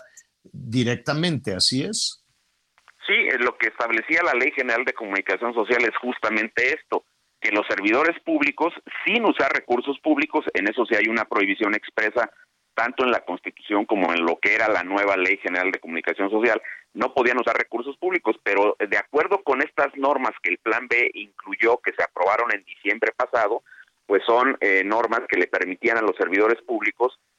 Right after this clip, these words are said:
Speaker 2: hablar con absoluta libertad y decía,
Speaker 1: Ujú.
Speaker 2: eh, la Ley General de Comunicación Social, esa, esa libertad estará amparada por el derecho que tiene la sociedad a ser informada y por la obligación que tienen los servidores públicos para informarle a los ciudadanos.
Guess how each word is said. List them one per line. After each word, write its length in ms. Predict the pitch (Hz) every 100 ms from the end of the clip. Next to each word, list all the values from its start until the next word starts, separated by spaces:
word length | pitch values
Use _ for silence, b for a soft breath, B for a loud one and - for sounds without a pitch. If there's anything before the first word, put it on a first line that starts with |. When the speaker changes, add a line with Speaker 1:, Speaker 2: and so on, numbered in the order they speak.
| _ 101
Speaker 2:
hablar 500 | 110 123 139 175 -
con 220 | 131 117
absoluta 480 | 101 117 117 156 147
libertad 640 | 147 107 104 - 127 143 - b b
y 140 | - 104
decía, 580 | 107 104 131 135 120 -
Speaker 1:
Ujú. 100 | 101
Speaker 2:
eh, 140 | 98
la 140 | 95 98
Ley 160 | 120
General 240 | - 120 117
de 80 |
Comunicación 580 | - 104 101 104 104 117
Social, 380 | 127 123 151 120 - _ _ - -
esa, 420 | 160 175 180 175
esa 260 | - 156 175
libertad 580 | 170 135 113 - - 143
estará 320 | 139 113 117
amparada 520 | 139 135 113 117 123
por 240 | - 107 98
el 180 | 95
derecho 480 | 104 104 147 - 139
que 100 | -
tiene 240 | - 120 127
la 140 | 110
sociedad 360 | 104 95 107 113
a 80 | 107
ser 120 | 113
informada 580 | 120 143 143 131 135 - _ _ -
y 100 | 120
por 240 | - 113
la 80 | 110
obligación 560 | 104 107 107 104 147 160
que 120 | 120
tienen 480 | - 123 131 135 135
los 220 | 101 98
servidores 440 | 104 92 104 123 -
públicos 440 | 113 113 - 117 -
para 220 | 92 92
informarle 640 | 90 90 90 120 - 110
a 20 |
los 160 | 98 -
ciudadanos. 480 | 92 90 92 82